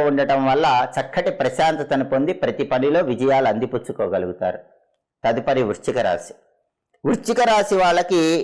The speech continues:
ఈరోజు ప్రధానంగా సాంఘికంగా గౌరవ మర్యాదలు భంగం వాటిల్లే సూచనలు కనిపిస్తున్నాయి. అంటే సంఘంలో మీ గౌరవ మర్యాదలకు కీర్తి ప్రతిష్టలకు భంగం కలిగింపజేసే వ్యక్తులు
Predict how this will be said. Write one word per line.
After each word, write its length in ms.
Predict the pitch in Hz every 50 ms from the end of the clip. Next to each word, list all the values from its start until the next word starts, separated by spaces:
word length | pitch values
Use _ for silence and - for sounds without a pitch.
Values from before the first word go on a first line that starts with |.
| - -
ఈరోజు 360 | 285 160 - 175 190 208 190 214
ప్రధానంగా 760 | 214 - 139 135 135 147 165 170 175 170 156 131 110 104 104 120 165 220 175 175 - - _ _ _ _ _ _ _ _ _ _ _
సాంఘికంగా 960 | - - 156 147 165 202 220 214 196 233 233 220 220 226 202 202 202 202 208 214 208 208
గౌరవ 320 | 208 202 156 175 190 202 202 190 180
మర్యాదలు 600 | 175 170 170 170 170 165 160 160 - 170 180 190 165 156 165 165 - - - -
భంగం 400 | - 165 151 156 180 196 196 190 180
వాటిల్లే 480 | 165 151 147 135 - 139 131 131 131 123
సూచనలు 480 | 127 - 120 117 117 - 113 120 135 131
కనిపిస్తున్నాయి. 680 | - 120 104 98 - 104 - - - 101 92 92 90 - -
అంటే 260 | 101 120 120 156 127 120 120 117 - - - _ _ _ _ _ _
సంఘంలో 640 | - - 135 131 147 165 190 202 202 185 170 151 151 - - - - - - -
మీ 140 | 120 131 147 151 127
గౌరవ 360 | 120 123 127 139 165 180 196 202 185
మర్యాదలకు 680 | 175 175 175 175 175 170 165 165 165 170 160 165 - 208
కీర్తి 360 | 202 202 - 175 165 170 - 175
ప్రతిష్టలకు 640 | 185 170 160 - 165 151 - - 160 165 160 - 180 156 -
భంగం 360 | - 139 135 170 202 220 214 214
కలిగింపజేసే 840 | 208 185 170 165 160 160 151 147 147 143 139 143 139 135 - 139 127
వ్యక్తులు 420 | 120 139 147 143 - - 214 196